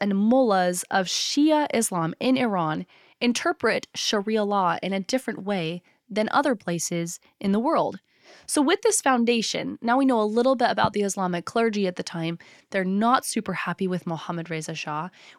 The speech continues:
We know what an ayatollah is. We know what a mullah is. This is all gonna come into play. Let's go back to Mohammad Reza Shah. He is more of a secularist, more pro-Western.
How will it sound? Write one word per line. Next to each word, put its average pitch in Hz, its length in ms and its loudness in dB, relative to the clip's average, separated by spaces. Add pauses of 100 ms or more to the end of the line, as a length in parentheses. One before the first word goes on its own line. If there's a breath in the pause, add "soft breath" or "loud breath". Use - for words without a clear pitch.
We 190 80 -4
know 185 120 0
what 185 120 0
an 190 60 0
ayatollah 175 640 2
is. 208 180 -2
We 208 60 -4
know 190 100 -2
what 180 120 0
a 175 60 -2
mullah 185 400 0
is. 165 280 -4
This - 100 -10
is - 100 -6
all 208 160 4
gonna 220 160 0
come 175 220 -2
into 170 140 -6
play. 165 420 0 (340 soft breath)
Let's 247 300 4
go 254 160 2
back 202 440 4
to 214 200 -4
Mohammad 180 480 0
Reza 165 220 -2
Shah. 170 320 4 (280 soft breath)
He 294 420 4
is 220 140 4
more 190 280 4
of 185 220 0
a 185 60 0
secularist, - 840 -2 (360 soft breath)
more 196 200 2
pro-Western. 202 960 -2